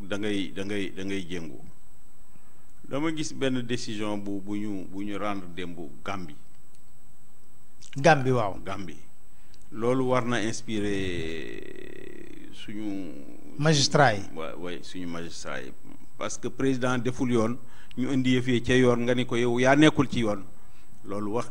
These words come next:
Speaker 1: dëgg yàlla kooku way la. Te nit ki war na seet ni tôt ou tard day jóge fa mu nekk.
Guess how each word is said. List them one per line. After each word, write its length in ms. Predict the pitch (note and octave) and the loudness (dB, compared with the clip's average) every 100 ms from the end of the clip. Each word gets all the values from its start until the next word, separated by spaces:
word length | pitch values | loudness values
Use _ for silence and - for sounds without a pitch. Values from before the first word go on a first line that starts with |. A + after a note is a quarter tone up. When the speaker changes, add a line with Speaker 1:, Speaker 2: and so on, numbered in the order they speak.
| - | -2
Speaker 1:
dëgg 160 | G#2+ A#2+ | -4 0
yàlla 280 | B2+ A#2 A2 | 2 2 0
kooku 580 | - G#2+ G2 G2 F#2+ F#2 | -2 -2 -2 -2 -2 2
way 160 | A#2+ A#2+ | 4 4
la. 160 | F#2+ - - - - - - - - - | 2 -2 -2 -2 -2 -4 -4 -4 -4 0
Te 80 | A#2 | 2
nit 220 | C3 C3 | 2 4
ki 100 | C#3 | 6
war 180 | C3+ C3+ | 8 8
na 120 | C#3+ | 6
seet 260 | - C3 C3 | 8 6 6
ni 200 | C3 C3+ - - | 4 4 4 12
tôt 160 | G3 E3 | 12 12
ou 60 | |
tard 380 | - C3+ - - - | 12 12 12 8 4
day 240 | C3 D3 | 12 12
jóge 220 | C3 B2 | 12 8
fa 120 | A2 G#2+ | 6 2
mu 80 | F#2+ | 0
nekk. 220 | E2 | -2